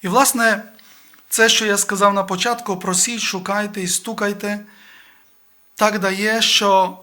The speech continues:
це не одного дня, не двох днів, не одної хвилини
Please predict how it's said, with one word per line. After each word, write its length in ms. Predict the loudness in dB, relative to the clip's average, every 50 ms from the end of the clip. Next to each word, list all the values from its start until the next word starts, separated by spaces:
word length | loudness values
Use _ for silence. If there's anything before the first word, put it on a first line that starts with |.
| -12 -6
це 200 | -2 0 2 2
не 320 | 2 2 0 0 -2 -4 -4
одного 500 | -4 -4 -2 0 0 0 2 0 -2 -2
дня, 500 | -4 -4 -4 -2 -2 -2 -2 -4 -6 -10 -14 -20 _ _ _ _ _
не 220 | -8 -4 -4 -4 -4
двох 400 | -4 -4 -2 -2 -2 -4 -4 -6
днів, 360 | -6 -6 -6 -6 -8 -8 -8
не 120 | -6 -6
одної 440 | -6 -8 -8 -10 -8 -6 -6 -6 -6
хвилини 680 | -6 -6 -6 -6 -4 -4 -4 -4 -4 -4 -4 -4 -6